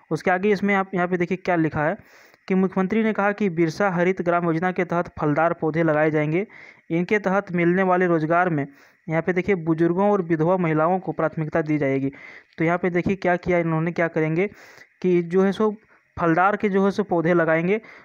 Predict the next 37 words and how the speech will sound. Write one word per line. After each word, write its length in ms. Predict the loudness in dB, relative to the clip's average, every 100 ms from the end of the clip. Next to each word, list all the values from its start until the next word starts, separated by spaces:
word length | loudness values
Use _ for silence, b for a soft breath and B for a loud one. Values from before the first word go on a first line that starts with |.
| B -2
और 100 | 0
इनमें 220 | 2 0
आ-, 160 | 0 -4 _ -6
उनको 320 | -4 0 2
वरीयता 340 | 4 2 2 0
दी 140 | 0
जाएगी, 320 | 2 2 0
जो 320 | 0 2 2 2
लोग 280 | 0 0 -4 B B -10
बुजुर्ग 480 | -6 -2 0 2 2
हैं 180 | 2 2
या 100 | 0
विधवा 400 | 0 0 0 0
हैं 180 | 0 -2 B B B
उनको 240 | -4 0 0
इसमें 180 | 0
प्राथमिकता 540 | 0 -2 -2 -4 0 0
दी 100 | 0
जाएगी। 300 | 0 0 -2 -6 B B _ -2
योजना 280 | 0 0
के 160 | 0 -2
तहत 220 | 0 -2
देखिए 380 | -2 0 0 0 B B B
सरकार 420 | -6 -4 0 0 0
सड़क 360 | -2 -2 -2
किनारे 300 | -2 0 0
सरकारी 400 | 0 -2 0 0
भूमि, 320 | 0 -2 -2 0
व्यक्तिगत 500 | -2 -2 -2 0 0
या 100 | 0
गैर 220 | 2 0
मजरूआ 340 | 0 0 0
ज़मीन 320 | 0 0 0
पर 120 | 0 -4 B B B B _ -2
फलदार 300 | 2 2 2
पौधा 300 | -2 0 0
लगाएगी। 480 | 2 0 -2 -6